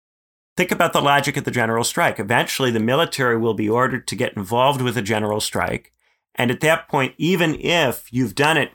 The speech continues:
through this spontaneous approach and you haven't used this highly, uh, hierarchical apparatus,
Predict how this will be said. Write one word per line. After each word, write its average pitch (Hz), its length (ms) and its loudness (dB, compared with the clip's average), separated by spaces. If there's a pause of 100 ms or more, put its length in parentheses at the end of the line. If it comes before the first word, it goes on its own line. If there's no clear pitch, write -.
through 131 180 -2
this 123 160 0
spontaneous 131 680 2
approach 127 680 0 (260)
and 110 160 2
you 117 120 2
haven't 127 440 0
used 127 400 2
this 117 180 0
highly, 120 500 0 (420)
uh, - 220 -14
hierarchical 123 640 0
apparatus, 113 720 2